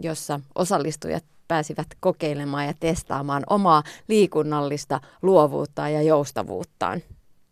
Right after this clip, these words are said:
Hetken päästä tavataan tanssitaiteilija, koreografi Valtteri Raekallio ja, äh, fysioterapeutti Marko Grönholm.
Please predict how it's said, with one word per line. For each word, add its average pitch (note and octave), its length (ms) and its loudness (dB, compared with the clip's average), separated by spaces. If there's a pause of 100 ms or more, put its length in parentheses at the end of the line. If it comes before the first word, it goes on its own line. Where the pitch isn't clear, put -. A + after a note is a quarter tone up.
(580)
Hetken A3+ 260 2
päästä D#3+ 260 0
tavataan D#3 520 0 (400)
tanssitaiteilija, D#3 760 2
koreografi D#3 580 0 (120)
Valtteri D#3 520 2
Raekallio D3+ 760 2
ja, D3 340 2 (140)
äh, F3 180 -10
fysioterapeutti D#3+ 880 0
Marko E3 360 0
Grönholm. D#3+ 680 2